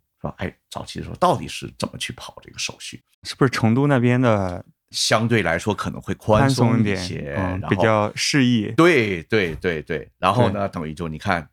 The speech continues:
Speaker 1: 王瑞，王厂长那个时候也是无头苍蝇一样，然后终于把这个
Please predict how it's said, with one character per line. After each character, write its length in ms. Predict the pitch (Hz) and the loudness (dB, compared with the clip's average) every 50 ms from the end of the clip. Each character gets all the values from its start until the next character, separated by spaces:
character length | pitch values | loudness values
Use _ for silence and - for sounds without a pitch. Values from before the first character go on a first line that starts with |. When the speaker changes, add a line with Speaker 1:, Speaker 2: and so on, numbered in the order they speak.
| _ | _
Speaker 1:
王 180 | - 87 87 107 | -4 -2 0 2
瑞， 180 | 113 107 98 - - | 0 0 -2 0 0
王 120 | 98 104 | 0 0
厂 200 | 117 123 117 101 | 2 0 0 0
长 200 | 90 78 67 - _ | 0 -2 -2 -4 _
那 200 | 139 135 127 113 | 0 2 2 2
个 80 | 98 90 | 0 -2
时 120 | - 107 | -2 -2
候 60 | 110 | -2
也 140 | 113 85 80 | -2 -2 -4
是 120 | 78 - | -6 -6
无 160 | 101 90 120 123 | -4 -4 0 2
头 160 | 156 151 160 | 4 4 4
苍 180 | 135 156 160 | 4 4 4
蝇 160 | 165 156 139 113 | 4 2 2 0
一 80 | 98 | 0
样， 220 | 98 117 110 82 80 | 2 2 2 2 0
然 80 | 82 | -4
后 80 | 85 87 | -6 0
终 280 | - 147 160 185 202 | 2 2 4 4 4
于 140 | 151 113 104 | 2 2 2
把 160 | 92 - - | 0 -2 -4
这 180 | - - 76 73 | -4 -6 -8 -8
个 280 | 67 - 67 65 62 - | -8 -8 -8 -8 -8 -10